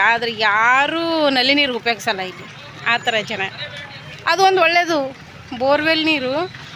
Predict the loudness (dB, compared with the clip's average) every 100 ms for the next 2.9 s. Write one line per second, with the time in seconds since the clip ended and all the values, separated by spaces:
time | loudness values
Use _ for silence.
0 | -12 0 2 2 4 2 2 -2 -8 -4
1 | 2 2 4 2 2 0 -2 -2 -4 -6
2 | -8 -8 -10 -10 -10 -10 -8 -8